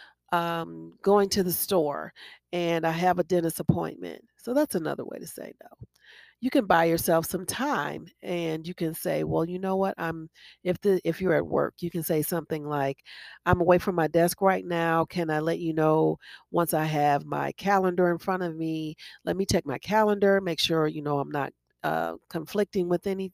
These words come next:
any type, any other commitments I may have made for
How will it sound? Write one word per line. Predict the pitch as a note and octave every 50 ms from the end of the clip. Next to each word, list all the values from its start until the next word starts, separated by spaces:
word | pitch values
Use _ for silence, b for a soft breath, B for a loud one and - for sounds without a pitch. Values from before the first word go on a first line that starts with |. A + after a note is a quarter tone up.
| _ -
any | F3+ E3+ F3+ F3+
type, | - - F3 E3+ D#3+ - _ _ - -
any | - F3+ F3 F3 E3+
other | F3 E3+ D#3+ E3+ D#3+ D#3+ E3 D#3+ B B B B B B B -
commitments | - F#3+ F3+ F#3+ G3 - F3+ E3+ - -
I | E3+ D#3
may | D#3 D#3+ D#3+ D#3+
have | D3+ C#3+ C#3+ D#3
made | D#3 D#3 D#3+ D#3 D#3 D#3 - -
for | - E3 D3+ C#3+ C#3+ D3 D3